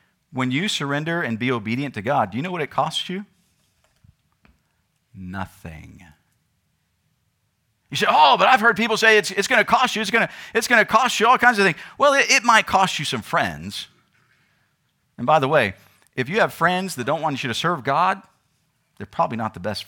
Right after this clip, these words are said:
people to be around anyway. But, "Oh, what about, how, how am I gonna live and how am I gonna eat and, and, and wha-, wha-, what's gonna take care of me?" God says, Hey,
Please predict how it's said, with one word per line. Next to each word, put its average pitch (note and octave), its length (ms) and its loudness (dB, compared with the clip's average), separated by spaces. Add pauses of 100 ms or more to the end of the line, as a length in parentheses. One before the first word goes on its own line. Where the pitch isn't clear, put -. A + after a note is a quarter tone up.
(140)
people A2 180 -10
to F2+ 60 -12
be G2+ 120 -10
around E2+ 280 -12
anyway. - 440 -20 (1700)
But, C#4 180 2
"Oh, D4+ 140 6
what C#4+ 100 4
about, D4 240 4 (160)
how, C4 160 6
how A3+ 220 8
am D#4 100 6
I C#4 80 8
gonna A#3+ 220 4
live D4+ 340 8
and G#3+ 100 2
how B3 140 8
am C4+ 80 6
I C4 60 6
gonna A#3+ 260 4
eat D4+ 300 4
and, A3+ 160 0 (160)
and, B3 200 6
and A#3+ 140 6
wha-, A3 220 6
wha-, A#3 320 4
what's C#4 180 2
gonna C#4+ 160 2
take C4 200 0
care C4+ 100 0
of D4+ 80 2
me?" A3+ 80 0
God A#3 240 4
says, A3 180 0
Hey, B3 280 0